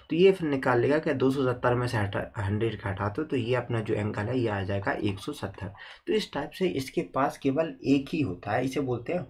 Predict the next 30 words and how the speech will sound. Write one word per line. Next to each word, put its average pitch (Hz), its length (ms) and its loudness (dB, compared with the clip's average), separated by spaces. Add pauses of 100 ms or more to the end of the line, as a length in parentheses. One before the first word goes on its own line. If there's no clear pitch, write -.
होल 160 220 6
सर्कल 156 460 -4
बेयरिंग, 98 400 -2 (380)
मतलब 165 340 2
इसमें 156 280 0 (100)
पूरे 156 320 6
सर्कल 139 400 2
को 170 140 2
काउंट 104 300 -2
किया 101 160 0
जाता 98 240 -2
है, 175 60 2
इसमें 180 240 -4
कोई 185 240 2 (320)
छोटा 180 320 0
पार्ट 131 380 2
नहीं 98 220 2
आता। - 300 -12
आगे 131 220 6
आएगा 113 260 2
होल 107 240 0
सर्कल - 360 -6
और 123 160 -2
रिड्यूस 107 340 2
बेयरिंग 113 300 0
है, - 60 -2
उसे - 200 -4
आगे 107 240 0
डिस्कस 98 360 -4
करेंगे। 107 440 -4